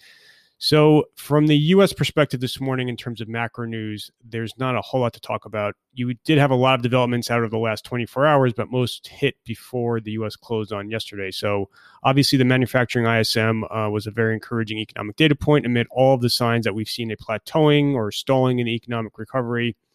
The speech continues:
That manufacturing I S M certainly suggests that at least that pocket of the economy continues to show improvement. I will just point out that the labor component of the I S M yesterday saw only a very muted increase, and it remains well below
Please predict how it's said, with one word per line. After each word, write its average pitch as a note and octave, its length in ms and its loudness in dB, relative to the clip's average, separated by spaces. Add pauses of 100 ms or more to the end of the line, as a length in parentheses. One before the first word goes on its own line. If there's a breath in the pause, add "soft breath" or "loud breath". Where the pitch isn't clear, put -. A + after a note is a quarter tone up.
(400)
That A#2 100 -6
manufacturing A#2 640 -2
I A2 140 -2
S - 120 -4
M G#2+ 140 -6
certainly G#2+ 600 -8
suggests A2 640 -6
that G#2+ 240 -4
at - 140 -8
least G2+ 220 -10
that A2+ 180 -4
pocket - 320 -2
of F#2+ 80 -8
the G#2 80 -2
economy G#2 520 -4 (360 soft breath)
continues B2 500 2
to - 220 -4
show A2+ 200 0
improvement. C3 520 2 (400 loud breath)
I C3 80 4
will D3 120 6
just B2+ 160 -2
point C#3+ 200 4
out C3+ 140 -2
that B2+ 200 0
the A#2 320 -4 (440)
labor D3+ 300 2
component C#3 460 -2
of A#2+ 60 -2
the B2 100 0
I A#2 180 -2
S A2+ 160 -8
M A2+ 140 -6
yesterday A#2 360 -6
saw A2 280 -6
only A#2 320 -4
a G#2+ 60 -6
very A#2 260 -4
muted A#2+ 340 0
increase, A#2 400 -4
and A2 100 -6
it A2 40 -4
remains A2 440 -6
well B2 220 0
below A2+ 460 0